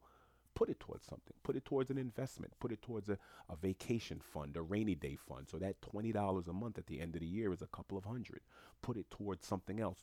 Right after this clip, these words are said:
Don't just have regular, just, don't just have it to have it now and, and dispose of it, right?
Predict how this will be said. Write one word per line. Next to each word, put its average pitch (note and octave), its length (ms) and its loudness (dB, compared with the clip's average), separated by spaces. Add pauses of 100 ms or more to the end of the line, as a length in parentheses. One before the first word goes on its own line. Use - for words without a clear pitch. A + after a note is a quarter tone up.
Don't G#2 200 0
just - 200 -4
have E2+ 180 4
regular, F2 520 0 (240)
just, E2 220 0 (260)
don't G2 160 2 (100)
just - 220 -6
have F2 360 0
it D#2+ 140 -6
to D#2 80 -4
have F2+ 280 2
it - 140 -10
now - 260 -12 (760)
and, C#2+ 100 -12 (200)
and D#2 140 -6
dispose F#2 580 -2
of D#2+ 120 -12
it, - 200 -18 (1000)
right? A#2 220 0